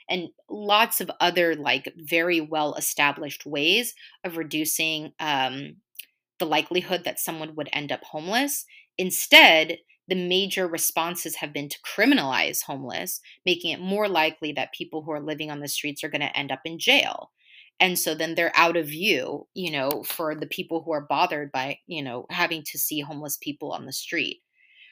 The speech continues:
Um, again, that's, like, a perfect example of how the criminal court system, uh, is designed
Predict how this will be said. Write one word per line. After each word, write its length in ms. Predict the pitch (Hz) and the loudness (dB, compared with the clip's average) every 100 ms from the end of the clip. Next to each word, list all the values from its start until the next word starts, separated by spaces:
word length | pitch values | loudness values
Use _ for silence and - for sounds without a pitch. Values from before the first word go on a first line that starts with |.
| _ - | _ 2
Um, 500 | 185 180 170 151 147 _ - | 6 6 6 0 -8 _ -4
again, 400 | 180 180 143 139 | 2 4 2 2
that's, 300 | 160 160 - | 0 0 0
like, 160 | 156 147 | -2 -2
a 100 | 147 | -8
perfect 640 | - 185 - 165 151 - - _ | -4 -4 -2 -2 -2 -4 -12 _
example 1000 | 170 160 151 156 156 - 143 135 131 - - | -6 -4 -4 -4 -6 -6 -2 -2 -2 -4 -4
of 180 | 156 - | -2 -2
how 560 | - 147 131 135 139 _ _ _ _ _ _ _ - | 0 2 2 0 -4 _ _ _ _ _ _ _ -8
the 100 | 180 | -4
criminal 360 | - 190 185 170 | -2 -2 -2 -2
court 320 | - 175 - | -2 -2 -2
system, 640 | - 160 - 147 143 143 _ _ - _ _ - | -4 -4 -2 -2 -4 -6 _ _ -20 _ _ -2
uh, 200 | 170 147 - _ _ | 2 2 0 _ _
is 340 | 170 160 143 - | -4 -2 -4 -6
designed 720 | 185 175 160 165 156 156 | -4 -2 0 -2 -2 -4